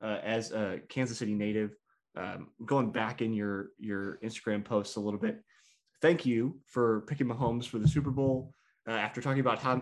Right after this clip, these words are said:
how much him and Tom Brady sleep. Unfortunately, it seems like he didn't sleep enough, or maybe the other guys didn't sleep enough, and things didn't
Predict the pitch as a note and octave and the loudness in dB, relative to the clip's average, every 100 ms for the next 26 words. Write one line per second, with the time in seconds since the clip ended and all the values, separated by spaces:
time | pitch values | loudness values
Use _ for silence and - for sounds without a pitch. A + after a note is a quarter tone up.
0 | - C3 A#2 A2 - B2+ A2+ B2 G#2+ G2+ | 0 0 -2 -2 -2 -2 -2 -2 -2 -2
1 | G2 G2 A2+ A2 A#2 A#2 D#3+ D#3 C#3 B2+ | -4 -4 -4 -4 -4 0 0 0 0 2
2 | A#2+ G#2+ - C3+ B2 G#2+ B2+ A#2+ A2 A2+ | 2 2 2 2 2 -2 -2 -2 -2 -4
3 | G#2 G#2+ A#2 A#2 A#2+ A#2+ B2+ B2 A2 A2+ | -2 -2 -2 -4 0 4 6 4 2 2
4 | G#2+ G#2 G#2 G#2 - G#2+ - G#3 - A2 | -2 -4 -4 -6 -4 -4 -2 -4 -4 0
5 | D#3 C#3+ D3+ C3+ | 0 2 2 0